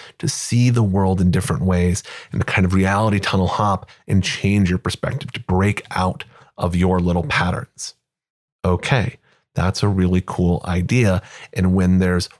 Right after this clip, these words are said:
one shared bubble and everyone's reality tunnel is held within that, that's very exciting. And you can have this utopian vision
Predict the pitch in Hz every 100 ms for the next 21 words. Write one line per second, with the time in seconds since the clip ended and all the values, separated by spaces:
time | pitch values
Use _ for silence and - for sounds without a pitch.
0 | - 90 95 113 120 120 120 _ - -
1 | - - 104 110 101 - 101 92 92 90
2 | 92 - _ _ - 92 90 - _ -
3 | 98 101 98 92 95 92 92 90 - 87
4 | 90 95 - 90 - 95 - 175 165 104
5 | 95 - _ _ _ - 98 101 - 101
6 | 95 92 - 90 87 92 87 90 - 87
7 | 90 90 85 95 - - 92 92 90 87
8 | 87 87